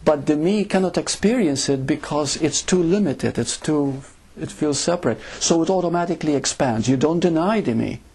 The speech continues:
It automatically expands the moment you accept whatever is happening.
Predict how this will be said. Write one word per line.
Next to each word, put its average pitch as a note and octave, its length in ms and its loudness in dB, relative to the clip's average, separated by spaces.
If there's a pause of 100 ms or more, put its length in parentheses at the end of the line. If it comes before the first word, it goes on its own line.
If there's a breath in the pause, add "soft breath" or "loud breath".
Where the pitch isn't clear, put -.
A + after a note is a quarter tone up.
(1400 soft breath)
It - 140 0
automatically E3+ 680 0
expands B2+ 840 0
the C3 180 0
moment C3+ 460 0
you - 100 -4
accept - 540 -4
whatever C#3+ 500 -2
is C3+ 180 -6
happening. B2 520 -8